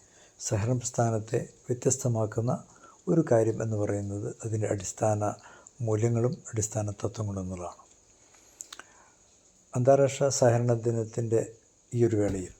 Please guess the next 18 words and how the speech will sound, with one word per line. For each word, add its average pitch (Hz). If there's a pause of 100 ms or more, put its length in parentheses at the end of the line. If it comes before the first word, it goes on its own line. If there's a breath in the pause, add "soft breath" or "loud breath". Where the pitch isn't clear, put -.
(540 soft breath)
നമ്മളേവരും 117 (140)
പരിശോധിക്കേണ്ട 113
ഒരു 107
കാര്യം 101
എന്ന് 98
പറയുന്നത്, 92 (640 loud breath)
നമുക്ക് 117 (300)
നമ്മുടെ 113 (640)
തത്വങ്ങളെയും 120
മൂല്യങ്ങളെയും 101 (480 loud breath)
എത്രത്തോളം 127
പ്രായോഗികവൽക്കരിക്കാൻ 110
സാധിച്ചു 98
എന്നുള്ളതാണ്. 95 (1200 loud breath)
അതിൻ്റെ 143 (1200)
മൂല്യങ്ങളുടെ 143
പ്രായോഗികവൽക്കരണത്തിലൂടെ 120
മാത്രമേ 104